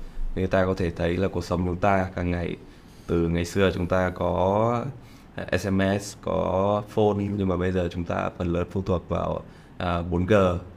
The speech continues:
sau đấy chúng ta bắt đầu có V R, có A R, có, ok, metaverse và rất nhiều thứ tiếp theo.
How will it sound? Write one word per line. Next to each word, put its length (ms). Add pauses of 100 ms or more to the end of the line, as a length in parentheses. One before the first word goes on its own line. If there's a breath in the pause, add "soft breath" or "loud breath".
(200 loud breath)
sau 240
đấy 180
chúng 160
ta 280
bắt 120
đầu 220
có 140
V 80
R, 560
có 240 (140)
A 360
R, 80
có, 520 (240 loud breath)
ok, 180 (100)
metaverse 500
và 80
rất 140
nhiều 120
thứ 180
tiếp 160
theo. 240